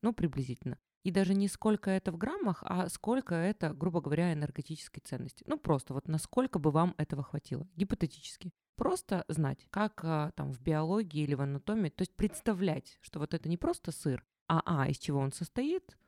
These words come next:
каких белков, жиров, углеводов, из каких других веществ, и сколько это приблизительно. Это познавательно, полезно, прикладно.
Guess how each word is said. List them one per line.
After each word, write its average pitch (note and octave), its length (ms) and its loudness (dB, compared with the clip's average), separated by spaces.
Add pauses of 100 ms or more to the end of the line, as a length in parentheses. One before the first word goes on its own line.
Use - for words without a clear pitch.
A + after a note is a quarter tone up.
(120)
каких D#3+ 300 -4
белков, D#3 380 -2
жиров, F3 300 -2
углеводов, C4+ 580 -2 (320)
из - 120 -10
каких - 300 -6
других D3+ 540 -2
веществ, C#4+ 560 -2 (240)
и A3 320 0
сколько - 400 0
это F3 160 0
приблизительно. C3+ 640 -8 (260)
Это A3+ 380 2 (160)
познавательно, A#3 800 4 (400)
полезно, F3 580 4 (240)
прикладно. C3+ 520 -2